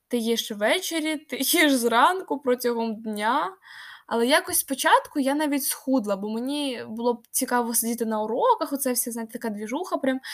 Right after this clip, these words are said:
Я в ліс ходила гуляти, в нас біля будинку є ліс. От, і мені дуже це подобалось. Але потім в якийсь момент,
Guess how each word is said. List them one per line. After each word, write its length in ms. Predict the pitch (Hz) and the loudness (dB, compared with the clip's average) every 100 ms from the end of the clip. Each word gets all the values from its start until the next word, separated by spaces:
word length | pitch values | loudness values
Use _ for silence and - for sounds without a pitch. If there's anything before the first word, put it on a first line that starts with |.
| - - | -12 0
Я 120 | 226 | 0
в 80 | 208 | 2
ліс 280 | 247 359 | 0 0
ходила 320 | - 254 277 262 | -2 0 2 2
гуляти, 380 | 262 262 254 | 2 0 0
в 40 | 240 | -2
нас 160 | 247 | -2
біля 200 | 233 247 | 0 -2
будинку 400 | 233 226 254 247 | -2 0 -2 -2
є 160 | 233 233 | -2 0
ліс. 340 | 233 247 - - - - - - _ _ _ _ - | 0 -2 -6 -10 -20 -20 -20 -20 _ _ _ _ 0
От, 280 | 240 226 | 2 2
і 60 | 233 | 0
мені 200 | 254 427 | -2 0
дуже 180 | 392 370 | -2 -2
це 160 | - | -4
подобалось. 640 | 277 233 220 208 117 - - _ _ _ _ _ _ _ - | -2 2 2 0 -8 -10 -16 _ _ _ _ _ _ _ -2
Але 200 | 254 240 | 2 2
потім 400 | 277 381 381 285 | 0 -2 2 2
в 20 | |
якийсь 460 | 226 220 330 - | 2 -2 0 0
момент, 520 | 254 233 240 370 427 | 0 0 2 0 -2